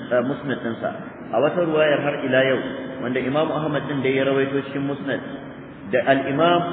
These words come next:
Abu Bakar al-Baihaqi cikin kitab na Dalailun Nubuwa, daga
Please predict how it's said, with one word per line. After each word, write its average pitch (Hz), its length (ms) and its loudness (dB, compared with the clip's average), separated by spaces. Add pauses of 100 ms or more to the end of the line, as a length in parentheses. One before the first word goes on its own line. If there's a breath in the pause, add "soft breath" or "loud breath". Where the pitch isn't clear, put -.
(600)
Abu 139 320 2
Bakar 160 240 4 (640)
al-Baihaqi 131 1040 0
cikin 156 240 -4
kitab 156 480 2
na 147 160 2
Dalailun 143 640 4
Nubuwa, 131 280 4 (520)
daga 123 140 2